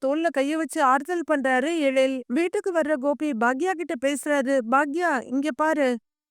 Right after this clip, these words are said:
நான் உண்மையாவே சொல்றேன், இனியாவுக்கு ஒரு நல்ல லைஃப் கிடைக்கணும்னு இருந்துச்சுன்னா இந்த மேரேஜே அரேஞ்ச் பண்ண.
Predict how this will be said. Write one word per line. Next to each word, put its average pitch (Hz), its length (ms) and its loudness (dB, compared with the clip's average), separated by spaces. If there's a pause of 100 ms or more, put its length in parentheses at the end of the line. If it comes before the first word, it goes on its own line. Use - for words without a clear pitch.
நான் 320 300 2
உண்மையாவே 370 580 2
சொல்றேன், 277 520 -4
இனியாவுக்கு 359 500 -2
ஒரு 285 200 2
நல்ல 277 280 0
லைஃப் 339 340 2
கிடைக்கணும்னு 330 540 -2
இருந்துச்சுன்னா 294 600 -2 (160)
இந்த 359 220 0
மேரேஜே 359 540 2
அரேஞ்ச் 311 380 0
பண்ண. 262 240 -2